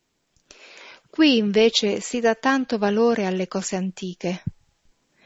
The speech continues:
In realtà niente eccetto il padre ha valore." Il padre dice,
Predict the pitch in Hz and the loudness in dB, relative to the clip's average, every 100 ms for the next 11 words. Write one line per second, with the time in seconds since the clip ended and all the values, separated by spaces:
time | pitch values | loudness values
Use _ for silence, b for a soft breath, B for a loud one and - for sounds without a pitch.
0 | B B B B B 226 202 196 - 233 | B B B B B 2 4 2 0 0
1 | 247 - - 220 240 220 196 - 175 - | 0 -2 -6 -4 -2 -2 -6 -6 -8 -6
2 | 214 - 240 226 - 208 190 180 208 214 | -6 -2 -2 -2 -6 -10 -10 -4 -2 0
3 | 233 254 262 - - 208 214 196 175 175 | 0 -2 -2 -4 -6 -4 -2 -2 -2 -4
4 | 165 - _ _ _ _ _ _ _ _ | -6 -10 _ _ _ _ _ _ _ _
5 | _ _ B B B B B 214 - 247 | _ _ B B B B B -2 2 2
6 | 269 226 196 208 196 - 196 196 | 2 0 -2 -4 -4 -2 -2 -8